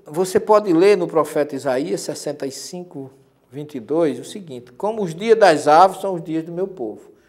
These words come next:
As aves vão e voltam, as aves vão e voltam e o nosso corpo também. No versículo trinta e oito do capítulo quinze da mesma epístola, Paulo diz assim, "Deus lhe dá o corpo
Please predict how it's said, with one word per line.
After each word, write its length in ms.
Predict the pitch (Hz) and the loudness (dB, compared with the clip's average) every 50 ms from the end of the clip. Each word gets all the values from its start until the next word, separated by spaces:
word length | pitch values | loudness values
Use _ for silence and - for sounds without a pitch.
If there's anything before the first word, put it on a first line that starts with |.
| _ _ _ _ _ - | _ _ _ _ _ -10
As 200 | 131 139 135 147 | -8 -8 -4 -4
aves 320 | 151 156 160 160 156 131 | -4 -4 -4 -6 -10 -10
vão 240 | 120 147 147 160 165 | -8 -8 -6 -6 -8
e 40 | 147 | -4
voltam, 480 | 135 139 127 127 135 - - - - _ _ _ _ _ _ _ _ _ _ _ _ _ | -2 -2 -2 -2 -2 -6 -12 -20 -20 _ _ _ _ _ _ _ _ _ _ _ _ _
as 200 | 104 113 117 135 | -20 -12 -6 -4
aves 260 | 135 135 127 131 120 | -4 -4 -4 -8 -8
vão 220 | 113 139 151 165 160 | -8 -8 -6 -6 -8
e 40 | |
voltam 420 | 139 131 135 131 135 135 135 - 139 | -4 -2 0 0 0 -2 -4 -8 -10
e 20 | 131 | -10
o 80 | 127 127 123 120 120 117 | -10 -12 -12 -14 -14 -14
nosso 260 | 117 123 123 123 - _ | -12 -12 -14 -14 -16 _
corpo 460 | _ _ 110 117 - - _ - 131 | _ _ -16 -16 -16 -18 _ -20 -20
também. 480 | 135 - 160 165 160 - - - _ _ _ _ _ _ _ _ _ _ _ _ _ | -12 -10 -10 -10 -10 -12 -16 -20 _ _ _ _ _ _ _ _ _ _ _ _ _
No 100 | - 160 | -6 0
versículo 520 | 170 202 208 185 - - - 196 196 - - | 4 4 4 4 4 -2 -8 -8 -8 -10 -10
trinta 360 | - 190 226 247 - 247 220 | -8 -8 -8 2 4 6 8
e 60 | 190 | 8
oito 200 | 175 175 170 165 | 8 6 6 2
do 60 | 160 | -2
capítulo 500 | 151 - 160 147 151 - 160 - - 151 | 2 2 2 2 2 -4 -10 -10 -10 -14
quinze 260 | - - 143 135 127 117 | -12 -12 -14 -16 -12 -8
da 120 | 135 127 | -8 -8
mesma 300 | 127 143 170 180 180 156 | -6 -6 -6 -4 -4 -8
epístola, 480 | 131 - - - 123 127 120 - 127 - | -8 -8 -12 -14 -14 -14 -12 -14 -14 -8
Paulo 240 | - 135 131 127 | -6 -6 -4 -4
diz 180 | 123 127 113 110 | -8 -10 -12 -12
assim, 320 | 113 107 - - - 80 _ _ _ _ _ _ _ _ _ _ _ _ _ _ _ _ _ _ _ _ _ _ _ _ _ _ _ _ _ _ _ _ _ _ _ _ | -16 -18 -18 -20 -20 -20 _ _ _ _ _ _ _ _ _ _ _ _ _ _ _ _ _ _ _ _ _ _ _ _ _ _ _ _ _ _ _ _ _ _ _ _
"Deus 760 | 107 110 143 156 170 190 214 262 302 294 226 226 226 226 202 143 | -12 -2 2 4 8 8 8 6 4 0 -4 -6 -8 -10 -12 -12
lhe 140 | 151 175 196 | -12 -12 -12
dá 480 | 180 139 120 135 143 165 - - - - | -12 -2 2 2 4 4 2 0 -4 -6
o 120 | - 175 170 | -8 -8 -8
corpo 540 | - - - 143 160 190 - - - - | -10 -10 -6 -4 -2 -2 -4 -6 -18 -20